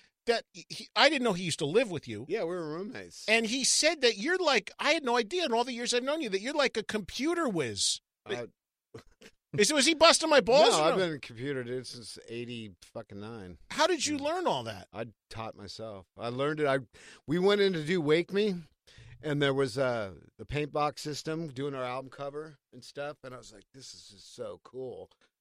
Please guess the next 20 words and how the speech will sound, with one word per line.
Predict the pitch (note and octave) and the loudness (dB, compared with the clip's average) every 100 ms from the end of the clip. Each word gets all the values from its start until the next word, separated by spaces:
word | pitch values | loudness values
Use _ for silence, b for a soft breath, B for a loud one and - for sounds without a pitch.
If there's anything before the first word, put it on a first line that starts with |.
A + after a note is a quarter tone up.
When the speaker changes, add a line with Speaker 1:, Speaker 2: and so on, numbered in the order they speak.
| _ | _
Speaker 2:
Doing | C3 B2+ | -10 -10
the | A#2 A2+ | -12 -12
images | C#3 C#3 C3+ C3 D3+ A#2+ | -12 -12 -12 -10 -12 -12
and | A#2 | -14
the | |
lo-, | A2+ A#2 C3+ | -12 -10 -8
our, | B2+ | -8
moving | B2 C#3+ C#3 | -8 -10 -8
our | C3 | -8
logos, | A#2 B2 C3 C#3 C#3 C#3 A2 | -6 -2 -2 -2 -2 -4 -6
and | C#3+ | -8
this | F#3+ G#3+ | -8 -8
is | F3 C3 | -10 -10
like, | C3 - _ _ _ _ _ _ | -10 -14 _ _ _ _ _ _
this | G3 - | -8 -8
is, | D3+ C#3+ | -14 -6
nowadays | G#3 B3+ F3+ D#3 B2+ | -2 0 2 0 0
that's | D#3+ A#2+ | -4 -4
like | C3 A2+ | -8 -4
nothing. | B2+ C#3 G#2 | -6 -6 -12